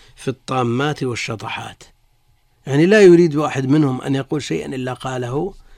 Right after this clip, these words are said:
من تلقاء نفسه من غير تأييد لا من كتاب ولا سنة، ويبتدع ما شاء مما يتعبد به، نعم،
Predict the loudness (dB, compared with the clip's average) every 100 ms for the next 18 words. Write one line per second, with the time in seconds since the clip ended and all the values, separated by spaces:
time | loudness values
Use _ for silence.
0 | -20 -4 -2 0 -2 -4 -6 -2 -4 -4
1 | -4 -2 -2 -6 _ -20 _ -2 0 2
2 | 2 0 -4 -2 -2 0 0 2 4 4
3 | 2 -2 -2 -4 -4 -4 -2 0 -2 -2
4 | -4 -8 _ -20 -6 2 4 6 4 0
5 | 0 -2 -6 -16 _ _ _ 0 4 4
6 | 4 2 2 0 0 0 2 2 0 -4
7 | -6 -6 -4 -2 -2 0 2 2 2 0
8 | -2 _ _ _ _ _ -18 -4 0 2
9 | 0